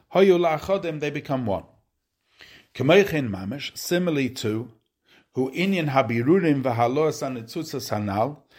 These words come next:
is the elevation of these sparks, kashemalin oisem mitude diprude, when they are elevated from the disparate, separate mountains,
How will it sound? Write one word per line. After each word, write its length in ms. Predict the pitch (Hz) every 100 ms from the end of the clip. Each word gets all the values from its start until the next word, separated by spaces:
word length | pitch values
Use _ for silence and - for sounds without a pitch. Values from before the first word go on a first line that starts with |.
| - _ -
is 400 | 170 135 - - _ _ _ _
the 320 | 117 127 - -
elevation 720 | 147 135 107 160 180 - 131
of 140 | 110
these 420 | 135 139 131 -
sparks, 600 | - - 98 135 - - - - - _
kashemalin 840 | - 117 131 110 143 190 175 151 -
oisem 420 | 185 - 165 135
mitude 500 | 123 - 196 165 143
diprude, 560 | 131 - 165 156 101 - _ - - -
when 200 | 135 135
they 140 | 135
are 180 | 127 120
elevated 680 | 165 202 170 165 147 131 104
from 400 | - 165 147 127
the 100 | 110
disparate, 600 | 170 175 - 151 135 131
separate 600 | - - 180 - 165 139
mountains, 920 | 120 151 175 160 113 87 78 - -